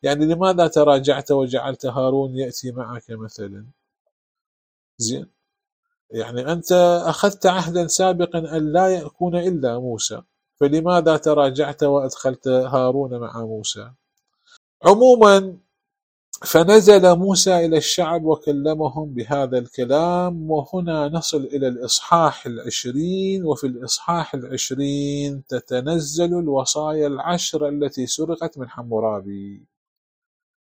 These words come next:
وتكلم الرب فقال: "أنا الرب إلهك الذي أخرجك من أرض مصر، من دار العبودية، لا يكن لك آلهة سواي.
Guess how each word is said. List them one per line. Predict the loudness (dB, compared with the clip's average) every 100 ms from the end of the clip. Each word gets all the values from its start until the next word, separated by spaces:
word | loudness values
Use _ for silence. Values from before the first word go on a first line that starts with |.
| _ -4
وتكلم | -2 2 0 4 4 6 4 6
الرب | 4 6 4 4 -2
فقال: | 2 0 0 0 0 2 0
"أنا | 0 -4 0
الرب | 0 2 2 2 2 0 2
إلهك | 2 4 4 4 0 0
الذي | -2 2 2 2 -2 -2
أخرجك | -8 -4 -2 0 0 -2 -4
من | -6 -8
أرض | -2 0 2
مصر، | 0 0 0 4 4 2
من | -10 -14 -2
دار | 2 4 4 0
العبودية، | -2 -4 0 0 0 -2 -6 -4 -4 -4 -10 _ -6
لا | 6 6 8 4 4
يكن | 2 2 -4 -10 -6 0
لك | 0 0
آلهة | -6 -2 -2 0 -2 -2 -6 -8 -10
سواي. | -12 -12 -14